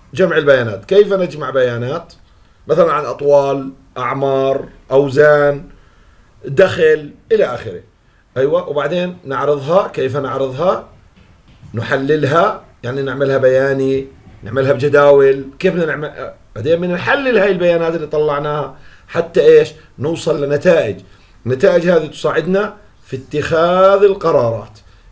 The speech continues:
إذن الهدف من الإحصاء اللي هي جمع، عرض، تحليل،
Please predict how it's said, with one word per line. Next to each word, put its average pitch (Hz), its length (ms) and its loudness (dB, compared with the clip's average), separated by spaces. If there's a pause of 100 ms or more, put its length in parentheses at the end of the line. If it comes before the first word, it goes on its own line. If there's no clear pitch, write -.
إذن 147 160 -2
الهدف 175 280 2
من 160 100 -6
الإحصاء 180 600 -2 (440)
اللي 151 280 0
هي 95 80 -6 (120)
جمع، 196 380 0 (1000)
عرض، 190 340 0 (420)
تحليل، 175 720 0